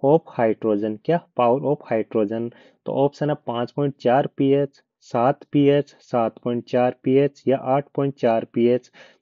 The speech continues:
तो इसका राइट आंसर होगा ऑप्शन नंबर सी, मानव रक्त का सामान्य पीएच मान सात पॉइंट चार होता है।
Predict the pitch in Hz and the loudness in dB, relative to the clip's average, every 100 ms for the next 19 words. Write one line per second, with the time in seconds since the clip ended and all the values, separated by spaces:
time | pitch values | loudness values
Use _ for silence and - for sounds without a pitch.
0 | - 139 - 147 120 131 139 156 156 147 | -2 0 4 4 6 2 2 -2 -2 0
1 | 135 135 127 - 139 131 131 156 - 113 | 2 2 2 0 -4 -4 -2 -2 -2 -4
2 | 104 - _ _ _ 120 127 147 160 143 | -4 -8 _ _ _ -4 0 2 2 0
3 | 143 _ - 143 - 113 120 139 147 - | -2 _ -4 -2 -4 -4 -2 -2 -4 0
4 | 120 117 - 123 151 - 123 113 - 123 | 0 0 -2 -4 -4 -4 -2 -2 -2 -2
5 | 151 - - 127 131 135 117 - 123 117 | -2 -4 -4 0 0 -2 -6 -4 -6 -2
6 | 120 123 | 0 -2